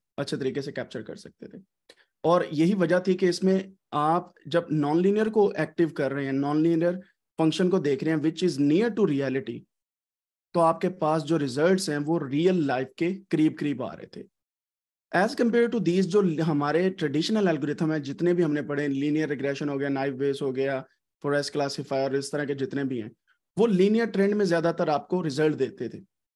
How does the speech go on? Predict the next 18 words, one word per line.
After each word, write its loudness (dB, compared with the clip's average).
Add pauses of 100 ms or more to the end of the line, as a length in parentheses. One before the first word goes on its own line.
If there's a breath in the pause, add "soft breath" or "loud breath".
(460)
ठीक -2
है, 0
नॉन 2
लीनियर 2
को -2
कैप्चर 0
करना 0
बहुत -2
मुश्किल -4
हो -6
जाता -10
था। -12
They 2
can 2
also 0
capture 0
non-linearity, 0
लेकिन -4